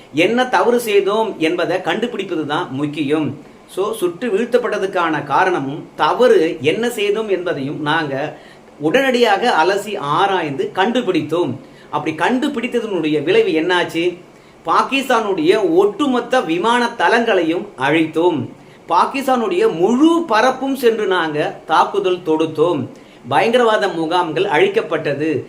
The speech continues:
அரசியல்வாதிகள் பதுங்குகின்ற குழுக்கள், அதாவது குழிகள் அத்தனையும் நாம தாக்குதல் தொடுத்தோம்.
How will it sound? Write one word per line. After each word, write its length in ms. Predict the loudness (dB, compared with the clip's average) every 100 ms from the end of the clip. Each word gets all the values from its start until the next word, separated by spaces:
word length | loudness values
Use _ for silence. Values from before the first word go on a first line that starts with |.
| -16 -16 -2
அரசியல்வாதிகள் 880 | 0 2 2 2 2 2 0 -2 -2
பதுங்குகின்ற 680 | 0 0 0 -2 -2 -4
குழுக்கள், 560 | -2 -2 -2 0 0 -2 -8 -20 -8
அதாவது 420 | -2 0 -2 -4
குழிகள் 580 | -2 0 0 0 0 0
அத்தனையும் 560 | 0 -2 0 0 0 0
நாம 360 | 0 0 -2
தாக்குதல் 560 | -2 0 0 0 -4 -4
தொடுத்தோம். 560 | -2 -2 0 -2 -2